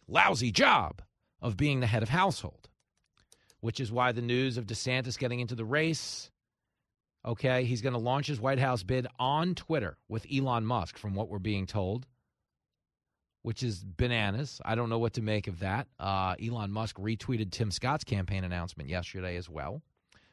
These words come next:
but I guess that would make you think DeSantis has the support of Elon Musk. Uh, Elon Musk, of course, pretty prominent in the social media sphere,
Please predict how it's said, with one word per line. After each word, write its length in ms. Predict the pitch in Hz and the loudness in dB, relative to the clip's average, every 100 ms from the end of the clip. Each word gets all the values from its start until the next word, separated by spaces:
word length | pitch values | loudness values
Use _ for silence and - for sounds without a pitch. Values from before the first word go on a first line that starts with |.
| _ | _
but 100 | 110 | -2
I 80 | 107 | 0
guess 220 | 101 117 | 0 -2
that 160 | - 110 | -2 -4
would 120 | 104 | -2
make 260 | 107 107 - | -2 -2 -4
you 80 | |
think 280 | 101 113 107 | -6 -4 -6
DeSantis 500 | 95 - 107 101 98 | -6 -4 -2 -2 -4
has 220 | 107 101 | -2 -2
the 100 | 85 | -4
support 460 | - 92 - - 202 | -10 -10 -6 -2 0
of 120 | 107 | -2
Elon 340 | 95 82 58 60 | -4 -6 -8 -8
Musk. 440 | 87 151 - - _ _ _ _ _ _ | -4 -4 -6 -16 _ _ _ _ _ _
Uh, 260 | - 76 65 - | -4 -4 -4 -2
Elon 320 | 104 92 82 | 0 0 0
Musk, 340 | 87 117 123 | 0 0 -2
of 120 | 90 - | -6 -8
course, 380 | - 95 110 | -4 -4 -4
pretty 260 | - 120 104 | -4 -4 -4
prominent 800 | - - 120 117 135 123 147 - _ _ - - | -6 -2 0 2 2 2 0 -4 _ _ -20 -2
in 140 | 120 | 0
the 80 | 117 | 2
social 540 | - 127 117 127 110 104 | 2 2 2 -2 -4 -6
media 340 | 117 120 151 110 | -2 2 2 2
sphere, 480 | - - 104 117 | 0 0 0 0